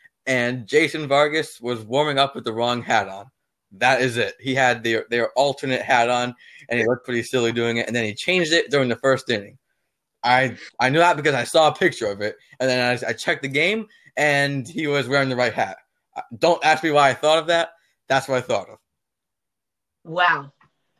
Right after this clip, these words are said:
Speaker 2: That is just completely random. Um,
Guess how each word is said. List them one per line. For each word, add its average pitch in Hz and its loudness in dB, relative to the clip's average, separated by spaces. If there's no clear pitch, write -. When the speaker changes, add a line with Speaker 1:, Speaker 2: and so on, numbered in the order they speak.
Speaker 2:
That 220 2
is 302 -8
just 254 -6
completely 214 -12
random. 196 -12
Um, 156 -10